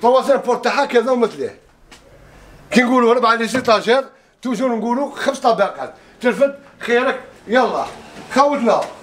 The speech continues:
لا فينيسيون، واش راكم تشوفوا من برا؟ تشوف لداخل خوتنا، هاي ليكم. وحنا ماذا بينا إن شاء الله اليوم قريب على الجزائر كونفيرمو، حنا ماذا بينا جونا للمحل إن شاء الله ونشوفوا بعين الاعتبار ويعطونا راي،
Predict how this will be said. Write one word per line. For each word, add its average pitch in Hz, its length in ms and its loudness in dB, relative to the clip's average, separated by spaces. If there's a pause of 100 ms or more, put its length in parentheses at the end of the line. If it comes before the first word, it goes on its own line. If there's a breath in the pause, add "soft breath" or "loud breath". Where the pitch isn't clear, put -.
لا 247 120 2
فينيسيون، 247 540 -2 (300)
واش 233 140 0
راكم 254 200 0
تشوفوا 185 380 -2 (100)
من 220 200 0
برا؟ 214 460 0 (800 soft breath)
تشوف 226 300 2
لداخل 175 340 2
خوتنا، 165 420 0
هاي 190 100 0
ليكم. 131 280 -8 (400 loud breath)
وحنا 240 240 2
ماذا 240 280 -2
بينا 233 240 -6
إن 214 40 -2
شاء 220 160 -4
الله 170 240 -4 (380 loud breath)
اليوم 240 220 4
قريب 240 360 0 (420 soft breath)
على 233 180 2
الجزائر 208 280 -2
كونفيرمو، 214 680 -4 (200 loud breath)
حنا 240 120 2
ماذا 240 220 2
بينا 220 260 -2
جونا 208 220 -6
للمحل 220 420 -2
إن 202 80 0
شاء 196 160 0
الله 226 260 0 (220 loud breath)
ونشوفوا 214 400 0
بعين 262 300 0
الاعتبار 220 600 -2 (220 loud breath)
ويعطونا 254 420 0
راي، 175 240 -4